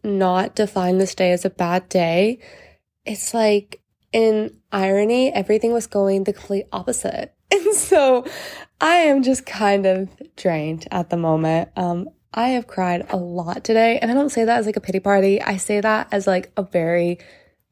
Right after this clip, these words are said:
real, <laughs> like, moment here. Like, today has just been one of those Mondays. Like, uh, let me give y'all the tea. Okay, so I get up this morning,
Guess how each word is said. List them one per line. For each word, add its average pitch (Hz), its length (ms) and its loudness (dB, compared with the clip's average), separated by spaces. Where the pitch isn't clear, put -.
real, 185 520 4
<laughs> - 60 -16
like, 320 280 4
moment 233 400 4
here. 262 220 4
Like, 214 360 2
today 247 300 0
has 294 140 0
just 320 200 -8
been 302 180 2
one 294 100 2
of 302 80 2
those 208 180 0
Mondays. 202 480 0
Like, 202 240 -2
uh, 254 220 0
let 277 140 0
me 277 80 4
give 254 120 2
y'all 220 120 2
the 190 80 2
tea. 160 220 -6
Okay, 190 240 0
so 190 380 -2
I 208 260 2
get 214 260 0
up 262 160 -2
this 220 220 -6
morning, 190 420 0